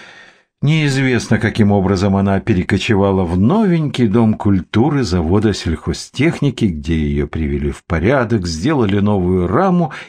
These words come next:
и украсили ею библиотеку.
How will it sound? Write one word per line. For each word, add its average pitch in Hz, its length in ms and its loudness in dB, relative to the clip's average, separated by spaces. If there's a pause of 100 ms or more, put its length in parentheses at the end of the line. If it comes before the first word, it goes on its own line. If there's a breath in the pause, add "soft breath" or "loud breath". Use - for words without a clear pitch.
(120)
и 117 140 2
украсили 120 840 -2
ею 104 720 0 (160)
библиотеку. 85 1300 -4